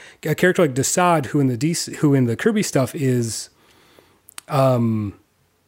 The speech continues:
you know, like, hiding in the shadows. He's not very assertive. In this story, he's, like, making fun of Granny Goodness a lot. He's, he's, uh, very vocal, and it didn't, didn't quite click for me. But I think there's an interesting story to be told. If it's the origin story for this group, all that could be,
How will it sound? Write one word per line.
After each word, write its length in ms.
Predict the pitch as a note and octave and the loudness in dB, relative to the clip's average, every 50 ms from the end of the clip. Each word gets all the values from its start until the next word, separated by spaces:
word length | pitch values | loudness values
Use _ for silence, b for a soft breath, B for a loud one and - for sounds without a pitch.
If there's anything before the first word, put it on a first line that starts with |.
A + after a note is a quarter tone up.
| _ _ _ _ _ _ _ _ _ _ _ | _ _ _ _ _ _ _ _ _ _ _
you 160 | - D3+ F3 | -4 0 2
know, 160 | E3 D3+ D3 | 2 2 2
like, 220 | C#3+ C#3 C3 A#2+ - | 0 0 -2 -2 -2
hiding 260 | - E3 D#3 D3+ D3+ | 0 0 2 4 4
in 60 | D#3 | 4
the 60 | D3+ | 2
shadows. 600 | C#3+ - - D#3 D3 D3 C#3+ C#3+ C#3+ C#3+ C#3 - | 2 0 0 2 2 4 4 4 4 2 2 0
He's 100 | - B2+ | 0 -2
not 140 | C#3 D3 C#3+ | -2 -2 0
very 140 | C#3 D3+ C3+ | 0 0 0
assertive. 560 | C3 - - - D3 C#3 C3+ C#3+ C#3 C3+ C3 | 0 0 2 2 2 4 4 4 2 2 -2
In 200 | - - C3+ B2 | -4 -4 -2 -2
this 140 | B2+ D3 D3 | 0 -2 -2
story, 320 | - - - D3+ D3+ C#3+ | -2 0 2 2 2 2
he's, 180 | B2 C3 B2+ A#2+ | 2 0 0 0
like, 260 | A#2 A2 G#2 - - B B B B B B | -2 -4 -6 -10 -14 B B B B B B
making 340 | - C3 C3+ - C3+ A#2+ A2 | -2 -2 0 0 0 -2 -2
fun 200 | - D3 C#3+ D3+ | 0 2 2 2
of 100 | D3 C3 | 2 2
Granny 260 | D3 D3 D3 C#3 C#3+ | 2 0 2 2 2
Goodness 400 | C3+ C#3+ C3+ C#3 C#3+ C3+ - - | 2 4 4 4 2 2 0 0
a 40 | D3 | 0
lot. 240 | C#3 C3+ C3 C3 B2 | 2 2 2 0 0
He's, 240 | A2+ A2+ G#2+ A#2 - - | -2 -4 -6 -6 -10 -10
he's, 420 | - A#2 A#2 A2+ G#2+ G#2+ G#2 - A#2+ | -6 -6 -4 -4 -4 -6 -6 -4 -4
uh, 240 | A2+ G#2+ G#2 G#2 | -4 -4 -4 -6
very 260 | G#2 G#2 C3+ C3 B2 A2 | -2 0 0 0 0 0
vocal, 360 | A2+ B2+ C3 - - D3+ C3+ | 0 0 -2 0 0 -2 0
and 80 | B2 A#2+ | 0 0
it 60 | A#2+ | 0
didn't, 260 | C3 F3+ F#3 F#3 - B B B B B B | 0 0 -2 -2 -8 B B B B B B
didn't 160 | - A#3+ A#3+ | 0 0 2
quite 160 | - A3+ E3+ | 2 0 0
click 220 | - - G3+ G3+ - | 2 0 0 0 0
for 100 | - C#3+ | 0 0
me. 120 | B2 A#2 | 0 2
But 300 | A2 C3+ B2+ B2+ - - B B B B B B B B B B B B B B B B B B _ - | 2 0 0 0 -4 -10 B B B B B B B B B B B B B B B B B B _ -4
I 80 | E3+ | -4
think 260 | - - G#3 G#3+ G#3 | 0 0 0 2 2
there's 160 | - F#3 C#3+ E3 | 2 0 2 2
an 60 | F3 | 2
interesting 360 | E3+ D#3+ E3 D3+ - D3 C3 | 2 0 0 0 0 0 0
story 220 | - - C#3+ C#3 | 2 2 2 2
to 80 | - B2 | 2 0
be 100 | A#2 A2 | -6 -6
told. 440 | - - C#3+ C3 A#2+ A2+ G#2 G#2 - - _ _ _ | -2 0 0 0 2 -2 -4 -6 -10 -12 _ _ _
If 220 | - C3+ - - | -10 -6 -4 -4
it's 140 | B2+ - - | -4 -2 -2
the 100 | C#3 C3 | -2 2
origin 260 | C3 C#3 B2+ B2+ B2 | 2 2 2 2 0
story 180 | A2+ - C3 A#2+ | 0 0 0 0
for 100 | - A#2+ | 0 -4
this 120 | A2+ - | -6 0
group, 300 | - D#3 C#3+ A#2 - - - | 0 0 2 2 0 -4 -4
all 220 | - - C3 C#3 | -4 0 0 2
that 200 | C3 C3+ C3 C3 | 2 2 0 0
could 140 | - - B2+ | -4 -6 -2
be, 360 | A2+ B2+ A#2+ A#2+ A#2 A2+ G#2+ | 0 0 0 0 0 -2 -4